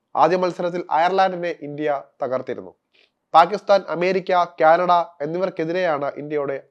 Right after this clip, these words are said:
അടുത്ത മത്സരങ്ങൾ. പാക് ടീമിനോട് തോറ്റാലും ശേഷിച്ച രണ്ട് മത്സരങ്ങൾ നല്ല മാർജിനിൽ ജയിച്ചാൽ ഇന്ത്യക്ക് ഗ്രൂപ്പിലെ ഒന്നാം സ്ഥാനക്കാരായി സൂപ്പർ എയ്റ്റിൽ കളിക്കാൻ സാധിക്കും.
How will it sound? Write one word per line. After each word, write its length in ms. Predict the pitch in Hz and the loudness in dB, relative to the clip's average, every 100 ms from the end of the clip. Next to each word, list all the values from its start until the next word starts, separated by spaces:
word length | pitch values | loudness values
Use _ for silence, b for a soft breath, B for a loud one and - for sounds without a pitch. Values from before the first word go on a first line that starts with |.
| _ | _
അടുത്ത 240 | 135 143 143 | -8 -4 -4
മത്സരങ്ങൾ. 440 | 131 - 104 90 - _ b b b b b | -6 -10 -16 -16 -20 _ b b b b b
പാക് 260 | 156 180 - | 6 6 6
ടീമിനോട് 380 | 196 185 185 180 160 | -4 0 0 0 0
തോറ്റാലും 480 | 160 170 175 113 - _ - | 2 2 2 0 -6 _ -4
ശേഷിച്ച 360 | 180 202 190 196 - | -4 -2 0 0 0
രണ്ട് 300 | - 156 190 | 0 0 0
മത്സരങ്ങൾ 560 | 208 170 160 170 160 160 - | -2 -2 -4 -4 -4 -4 -6
നല്ല 300 | 135 147 190 | -6 -2 0
മാർജിനിൽ 480 | 180 160 156 165 | 0 0 -2 -6
ജയിച്ചാൽ 560 | 147 127 135 139 151 87 - _ _ _ | -6 -6 -6 -4 -4 -4 -10 _ _ _
ഇന്ത്യക്ക് 380 | 147 156 156 156 139 | -8 -4 -2 -2 -2
ഗ്രൂപ്പിലെ 500 | 143 160 165 160 - | -4 -4 -2 -2 -2
ഒന്നാം 280 | 131 165 190 | -6 -4 -6
സ്ഥാനക്കാരായി 680 | - 180 160 147 147 143 - - | -6 -6 -2 0 0 0 -4 -8
സൂപ്പർ 280 | 175 180 165 | -6 -2 -4
എയ്റ്റിൽ 300 | 135 135 - 143 | -4 -8 -8 -6
കളിക്കാൻ 260 | 127 131 | -6 -6
സാധിക്കും. 440 | - 160 113 - | -6 -8 -8 -14